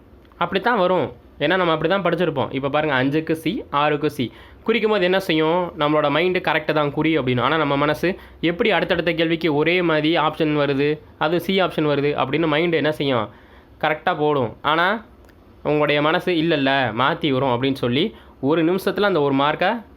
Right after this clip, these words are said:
நமக்கு குறைச்சு விட்டுரும். அப்ப எப்பயுமே மைண்ட் ரீடிங் தான் இங்க வேணும். அப்ப கேள்விகள் மாறினாலும் பதில்கள் மாறாது, ஆப்ஷனும் மாறாது. அப்ப அடுத்து தொடர்ந்து வரக்கூடிய கேள்விக்கு நீங்க சி ஆப்ஷன் கொடுத்தா தான் இதுல கரெக்ட்.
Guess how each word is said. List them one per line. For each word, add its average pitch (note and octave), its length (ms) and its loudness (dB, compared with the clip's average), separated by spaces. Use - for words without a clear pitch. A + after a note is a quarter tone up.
நமக்கு D3+ 320 0
குறைச்சு D#3+ 360 0
விட்டுரும். B2 280 -6
அப்ப B2+ 220 -2
எப்பயுமே D#3+ 260 0
மைண்ட் F3+ 340 0
ரீடிங் D3+ 320 0
தான் E3 140 0
இங்க B2 120 0
வேணும். A#2 300 -2
அப்ப B2+ 240 -2
கேள்விகள் D#3+ 560 2
மாறினாலும் D#3 460 2
பதில்கள் D#3 520 0
மாறாது, D3 360 2
ஆப்ஷனும் D3+ 380 0
மாறாது. B2 360 0
அப்ப B2+ 220 -2
அடுத்து D#3+ 300 0
தொடர்ந்து F3+ 300 0
வரக்கூடிய D#3 680 0
கேள்விக்கு D3+ 420 0
நீங்க D3+ 220 0
சி E3+ 200 -2
ஆப்ஷன் D3+ 320 -2
கொடுத்தா C#3+ 300 -4
தான் F3+ 140 2
இதுல C3 140 -2
கரெக்ட். B2 260 -4